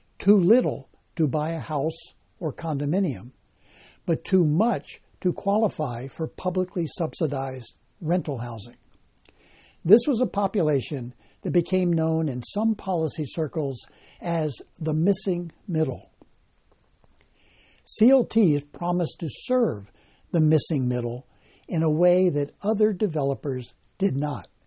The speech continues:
C L Ts provided newly built or newly rehabilitated housing that low-income and moderate-income families could afford to buy,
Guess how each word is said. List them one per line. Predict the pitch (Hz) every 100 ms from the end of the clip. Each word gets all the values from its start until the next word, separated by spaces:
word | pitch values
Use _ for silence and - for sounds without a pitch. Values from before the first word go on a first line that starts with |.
| _ _ _ _ _ _ _ _ _ _ _
C | - 185
L | 226 240
Ts | 240 226 151 151
provided | 165 143 208 165 135 135
newly | 143 160 196
built | 135 123 165 _ _ _
or | 151
newly | 139 143 156 156 156
rehabilitated | 135 143 123 143 180 - 165 139 139
housing | 151 170 147 120 101 - _ _ - _ _
that | 170 -
low-income | 175 196 180 165 - 139 135 143 _ _ _ -
and | 160
moderate-income | 156 180 196 156 156 143 160 135
families | 170 156 143 127 127
could | 156
afford | 139 - 156 135 120
to |
buy, | 135 165 135 104 -